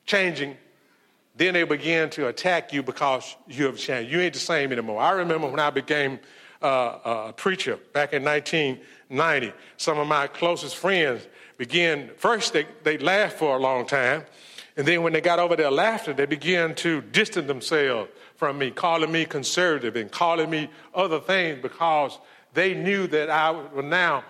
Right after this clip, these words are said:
really, uh, excited and was really passionate about this thing. One thing about me that, that, that, that, that I want you to know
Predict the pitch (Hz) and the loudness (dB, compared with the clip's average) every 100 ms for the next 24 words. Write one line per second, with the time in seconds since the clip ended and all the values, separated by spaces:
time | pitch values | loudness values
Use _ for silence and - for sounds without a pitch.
0 | - - 147 180 156 143 - 139 131 120 | -16 -4 0 2 2 -2 -4 -2 0 -2
1 | 123 - _ _ _ _ _ _ _ _ | -8 -14 _ _ _ _ _ _ _ _
2 | _ _ - - 156 143 - 190 196 156 | _ _ -20 -4 -2 0 2 4 4 2
3 | 123 - - 147 135 143 120 185 175 - | 0 -8 -14 -6 -2 -2 2 0 0 0
4 | 226 220 196 180 151 143 160 170 170 151 | 0 0 -2 -4 -4 0 2 2 0 -4
5 | - 170 147 143 277 277 214 170 185 156 | -2 0 0 2 2 2 2 4 2 2
6 | 185 156 - - - 170 151 147 - 151 | 2 0 -4 -12 0 2 2 -2 -2 -2
7 | 147 - 160 160 165 151 - 156 165 185 | -2 -2 -2 0 -2 -4 -4 0 2 2
8 | 202 180 165 147 170 180 147 | 0 0 0 2 2 2 0